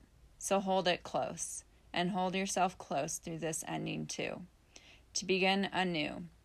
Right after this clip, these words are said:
to start over, to surrender all falsities of self <clears throat> back into the light of love's eternal presence.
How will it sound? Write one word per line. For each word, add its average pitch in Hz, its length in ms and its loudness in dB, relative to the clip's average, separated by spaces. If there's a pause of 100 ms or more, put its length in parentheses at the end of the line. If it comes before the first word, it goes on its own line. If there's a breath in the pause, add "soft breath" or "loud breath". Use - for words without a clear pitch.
(640)
to 185 100 -2
start - 500 6
over, 170 500 0 (680 soft breath)
to 196 120 -2
surrender 202 680 4
all 180 200 6
falsities 175 960 4 (100)
of 190 180 4
self 156 600 0 (180)
<clears throat> - 560 -12
back 185 320 8
into 180 240 -2
the 180 160 2
light 147 360 2 (600 loud breath)
of 170 220 6
love's 156 460 4
eternal 160 480 -2
presence. - 840 -4